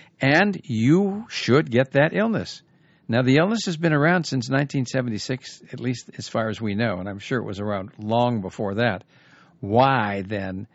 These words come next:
hasn't this spread around the world to this time? It's illogical to think that the people who have the disease, who are in the incubation period,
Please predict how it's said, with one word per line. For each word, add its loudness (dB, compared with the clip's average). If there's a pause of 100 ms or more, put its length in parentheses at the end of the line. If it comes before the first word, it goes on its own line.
(240)
hasn't 0
this -4
spread -6
around -6
the -6
world -2
to -10
this -10
time? -6 (500)
It's -8
illogical 0
to -12
think -4 (380)
that -6
the -2 (120)
people 0
who -2
have 0
the -4
disease, -6 (640)
who 0
are 0
in 0
the -4
incubation -4
period, -10